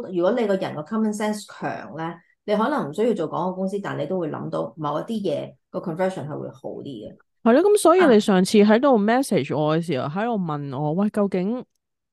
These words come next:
Speaker 2: 因為我依家呢個 podcast 其實除咗喺呢個 Apple Podcast 啦、Google Podcast 啦、誒，Spotify 啦，其實最主要係 Spotify 啦，但係我都係想，喂，擺埋上 YouTube 嘅，但係你會見到個 YouTube 個 view 係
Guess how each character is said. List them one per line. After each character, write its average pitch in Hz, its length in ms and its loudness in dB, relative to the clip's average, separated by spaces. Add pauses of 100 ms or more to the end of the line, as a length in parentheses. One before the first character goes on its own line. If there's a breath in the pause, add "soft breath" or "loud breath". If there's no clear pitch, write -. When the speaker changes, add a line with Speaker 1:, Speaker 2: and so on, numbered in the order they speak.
(420)
Speaker 2:
因 262 180 -2
為 262 360 2 (320 soft breath)
我 196 240 6
依 277 180 6
家 254 240 6
呢 277 80 4
個 247 120 6
podcast 196 680 -2
其 160 160 2
實 170 200 -2
除 - 220 -6
咗 160 600 0
喺 160 320 -4
呢 202 140 -4
個 160 480 -2
Apple 185 240 -4
Podcast 180 560 -2
啦、 165 180 0
Google 185 300 0
Podcast 165 600 -6
啦、 151 280 0 (1000 soft breath)
誒， 175 280 4
Spotify 185 580 0
啦， 151 80 0
其 220 160 2
實 165 160 0
最 180 200 0
主 202 140 -6
要 214 80 2
係 151 100 -2
Spotify 175 500 -6
啦， 147 180 -4
但 170 160 2
係 165 100 0
我 190 60 4
都 254 140 0
係 208 120 2
想， 160 240 -4
喂， 170 140 0
擺 160 280 -4
埋 226 180 -4
上 151 200 -6
YouTube 170 440 -4
嘅， - 180 -6
但 196 120 -4
係 240 120 2
你 247 80 4
會 277 140 4
見 269 160 -4
到 330 80 -2
個 285 100 0
YouTube 254 340 -4
個 214 120 0
view 226 280 -2
係 170 300 -4